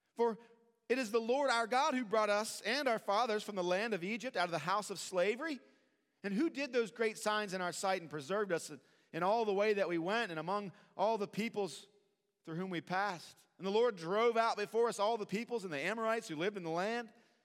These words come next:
Therefore, we also will serve the Lord. He is our God." What we see taking place there in Joshua twenty-four is that they are making a volitional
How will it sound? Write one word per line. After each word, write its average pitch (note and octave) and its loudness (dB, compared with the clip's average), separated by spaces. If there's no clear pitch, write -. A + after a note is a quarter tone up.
Therefore, G#3+ 2
we A3 2
also G#3 2
will E3+ -4
serve G3+ -6
the F#3 -6
Lord. E3 -2
He A#3 0
is G3 -2
our E3 0
God." A2+ -4
What G3+ -4
we F3+ -6
see G#3 -6
taking E3+ -4
place F3+ -2
there D#3+ -2
in C#3 -4
Joshua D#3 -2
twenty-four D3+ -4
is G3 2
that F3+ -2
they G#3 4
are G#3 0
making G3+ -2
a E3+ 2
volitional G#3+ -2